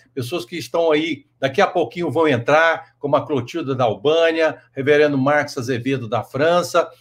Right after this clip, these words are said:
reverendo Dirceu da Espanha e também reverendo Humberto, ah, da Itália.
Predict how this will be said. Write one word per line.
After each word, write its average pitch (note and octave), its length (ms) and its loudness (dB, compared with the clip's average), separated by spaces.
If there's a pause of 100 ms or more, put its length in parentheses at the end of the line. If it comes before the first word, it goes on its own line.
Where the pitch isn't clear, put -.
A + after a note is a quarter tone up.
(120)
reverendo C#3+ 420 -2
Dirceu C#3 640 -4 (320)
da B2 180 2
Espanha F3 600 0
e E3+ 40 -4
também E3+ 380 -2
reverendo E3+ 640 0 (260)
Humberto, D#3 760 0 (360)
ah, C#3 720 2
da D#3 200 4
Itália. B2 640 0